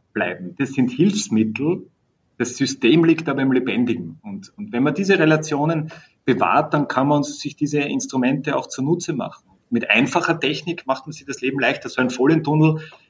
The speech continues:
ist auch was Starres, ist auch ein, ein eiserner Körper mit einer Plastikfolie drüber. Ja, aber sie, die haben nur eine dienende Funktion für das System. Das, der Kern der Sache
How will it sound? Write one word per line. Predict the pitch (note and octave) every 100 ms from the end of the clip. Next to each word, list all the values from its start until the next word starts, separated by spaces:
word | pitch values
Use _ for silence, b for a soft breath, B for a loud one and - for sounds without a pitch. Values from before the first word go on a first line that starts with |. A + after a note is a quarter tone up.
| _
ist | - B2+
auch | B2 C3+
was | D#3
Starres, | - F#2 - F#2+ -
ist | _ -
auch | A2+ A#2 A2+
ein, | G#2 G#2+
ein | G#2+ G#2+
eiserner | G#2 G#2 G#2+ G#2
Körper | G2+ F#2+ - F#2+
mit | F#2 F#2
einer | F#2+ F#2+
Plastikfolie | - - - - _ - F#2+ F#2+
drüber. | F#2+ - - _
Ja, | -
aber | - A2+ - B B B B _
sie, | _ A#2+ B2+ - - _ _ -
die |
haben | A#2+ D3
nur | D#3+
eine | D3+ D3+
dienende | D3 D#3 C#3
Funktion | C3+ C#3 B2+ - G2 E2 - _
für | _
das | F2+ - _
System. | _ _ _ _ _ _ _ _ _
Das, | G#2+ -
der | -
Kern | - A2 B2 F#3
der | F3+
Sache | - B2+ - D3+ C#3+ B2+